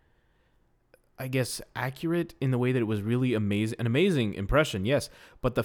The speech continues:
Speaker 1: fact
Speaker 2: was
Speaker 1: that
Speaker 2: there
Speaker 1: it
Speaker 2: a,
Speaker 1: wa-
Speaker 2: was there a deep fake of Robin Williams? I haven't
Speaker 1: Yes.
Speaker 2: seen that one. Okay.
Speaker 1: Okay, then I have to show you that
Speaker 2: Yeah,
Speaker 1: after.
Speaker 2: yeah, I'll look it up.
Speaker 1: Because it was so spot on that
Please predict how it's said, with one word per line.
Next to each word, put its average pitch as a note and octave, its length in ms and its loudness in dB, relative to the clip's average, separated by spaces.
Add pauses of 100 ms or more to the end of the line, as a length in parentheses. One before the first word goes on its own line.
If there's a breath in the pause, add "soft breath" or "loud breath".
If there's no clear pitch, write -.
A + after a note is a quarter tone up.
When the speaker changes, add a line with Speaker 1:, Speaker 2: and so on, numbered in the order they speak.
Speaker 1:
fact B2 80 10
Speaker 2:
was C3 100 6
Speaker 1:
that F3 60 6
Speaker 2:
there G#3 80 10
Speaker 1:
it C3 240 2
Speaker 2:
a, - 20 -2
Speaker 1:
wa- B2 60 6
Speaker 2:
was A#2+ 100 6
there C3+ 140 8
a A#2+ 80 2
deep A#2+ 160 0
fake A#2 160 2
of G#2 100 -2
Robin G#2 240 2
Williams? A2 320 -2
I A2+ 40 0
haven't B2+ 60 2
Speaker 1:
Yes. D#3+ 180 4
Speaker 2:
seen A2+ 180 0
that F#2+ 160 -2
one. F#2 160 -6
Okay. G2+ 180 -6
Speaker 1:
Okay, D3 180 4
then G#2 280 0
I G2+ 80 -4
have C3 160 -4
to G2+ 80 -8
show - 100 -6
you C#3 140 -2
that F#2+ 160 -2
Speaker 2:
Yeah, G2+ 60 2
Speaker 1:
after. G2+ 120 0
Speaker 2:
yeah, G2 60 0
I'll G2 120 0
look G#2 140 -2
it G2+ 80 0
up. G2 80 -2
Speaker 1:
Because C3 220 0
it F3 100 4
was D#3 160 0
so C#3+ 680 0
spot A#2+ 420 0
on A#2 440 0
that G2+ 420 0